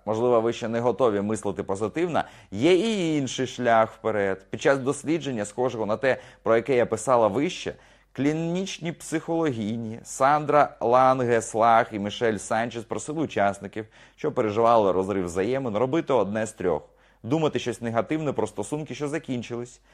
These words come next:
Читати твердження про те, що сильні почуття після розриву стосунків — це нормально.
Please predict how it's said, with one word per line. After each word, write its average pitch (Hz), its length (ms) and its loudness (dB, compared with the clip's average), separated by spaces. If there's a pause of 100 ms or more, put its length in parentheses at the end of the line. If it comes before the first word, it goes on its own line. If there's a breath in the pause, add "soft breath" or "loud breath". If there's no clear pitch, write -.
(280 soft breath)
Читати 175 400 6
твердження 139 680 4
про 131 140 0
те, 143 160 0
що 147 140 -2
сильні 151 460 -2
почуття 135 540 2
після 131 240 -4
розриву 123 320 0
стосунків — 123 500 -6
це 156 140 0
нормально. 123 720 2